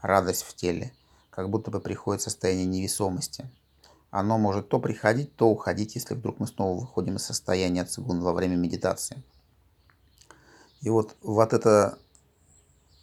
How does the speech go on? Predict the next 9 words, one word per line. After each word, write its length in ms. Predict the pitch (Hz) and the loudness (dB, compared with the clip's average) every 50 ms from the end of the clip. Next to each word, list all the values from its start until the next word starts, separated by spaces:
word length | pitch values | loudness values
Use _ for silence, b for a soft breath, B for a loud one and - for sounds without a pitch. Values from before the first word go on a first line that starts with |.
| _ _ - | _ _ -6
необычное 640 | 117 113 113 113 110 110 120 110 - - 104 101 - | -2 2 4 4 4 4 4 2 2 2 0 0 0
состояние, 800 | - 110 107 - - 120 135 156 170 170 156 - - - - - - _ b b b b b b b b b b b b - | -2 -4 -2 2 4 4 6 6 4 4 2 0 0 -2 -4 -6 -12 _ b b b b b b b b b b b b -2
а, 640 | 90 90 87 87 87 87 87 87 - - - - - - - | 2 4 6 6 6 6 4 2 0 0 -2 -6 -10 -16 -20
ну, 400 | - - - 113 113 113 107 92 | -20 -16 -14 -8 -6 -4 -4 -4
повышенного 680 | 104 - - 98 104 117 123 120 117 - 98 92 92 92 | -4 2 4 6 8 8 6 6 4 0 -2 0 2 2
удовольствия, 760 | 92 92 98 98 98 95 92 87 - - - - - - - - | 2 4 6 6 6 4 2 -2 -4 -6 -6 -6 -6 -6 -8 -12
уходят 360 | - - - - 104 107 104 107 | -14 -6 -2 0 0 2 0 -2
все 160 | - - 113 | -2 -4 -4
стрессы, 640 | - - - 104 101 104 104 - - - - 147 | -4 -4 0 2 4 4 4 2 0 -4 -6 -8